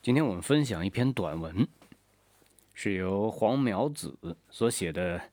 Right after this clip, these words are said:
《太平皇帝》。公元四百零三年，泰山出了一个叫王室的人，聚众数万，自称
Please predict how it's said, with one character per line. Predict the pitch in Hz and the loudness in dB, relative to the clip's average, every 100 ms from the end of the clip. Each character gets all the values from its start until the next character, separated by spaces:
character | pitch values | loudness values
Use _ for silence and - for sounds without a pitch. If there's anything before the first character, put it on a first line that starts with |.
| _ _ _ | _ _ _
《太 | - 151 92 | 0 0 0
平 | - 110 147 | -2 2 2
皇 | 135 80 73 110 | 2 -2 0 2
帝》。 | 165 - _ _ _ _ _ _ _ _ _ _ _ _ _ _ _ _ _ _ _ | 2 -2 _ _ _ _ _ _ _ _ _ _ _ _ _ _ _ _ _ _ _
公 | - 170 | 4 6
元 | 147 156 170 170 | 6 4 4 2
四 | - 131 | 2 2
百 | 82 | 2
零 | 80 98 | 0 0
三 | 120 143 | 2 2
年， | 156 85 71 69 _ _ _ _ _ _ _ _ _ _ _ - | 2 0 -4 -12 _ _ _ _ _ _ _ _ _ _ _ -6
泰 | - 196 95 | 0 2 0
山 | - 90 85 - _ _ | -2 -4 -4 -10 _ _
出 | - 160 | 2 4
了 | 131 | 6
一 | 127 | 4
个 | 135 | 4
叫 | 135 | 2
王 | 107 90 135 190 | 2 2 2 2
室 | - 80 53 | 0 -2 -6
的 | 69 | -10
人， | 69 85 - _ _ _ _ _ _ - _ _ | -6 -4 -4 _ _ _ _ _ _ -20 _ _
聚 | - 208 180 | 2 4 6
众 | 147 160 135 | 6 4 4
数 | 131 - 233 92 | 2 2 2 2
万， | 92 73 _ _ - | 0 -2 _ _ -2
自 | 156 139 | 2 4
称 | 170 180 190 | 6 4 2